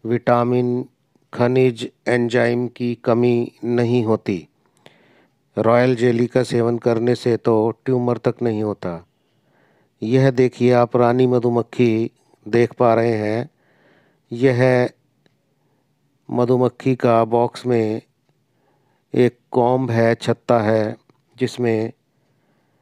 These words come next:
एक रानी मधुमक्खी, कुछ नर ड्रोन मधुमक्खियाँ व बाकी श्रमिक यानी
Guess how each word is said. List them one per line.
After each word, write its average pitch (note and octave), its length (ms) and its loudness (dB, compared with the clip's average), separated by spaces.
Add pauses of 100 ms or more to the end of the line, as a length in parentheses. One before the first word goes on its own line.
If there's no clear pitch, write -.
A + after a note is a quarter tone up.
(920)
एक C3+ 280 2
रानी B2 300 2
मधुमक्खी, A#2+ 920 0 (680)
कुछ B2+ 260 0
नर A#2+ 440 2 (440)
ड्रोन B2 380 2
मधुमक्खियाँ A#2+ 1000 0 (880)
व A2+ 460 2 (920)
बाकी A#2+ 540 0
श्रमिक B2 560 -2
यानी A#2+ 480 0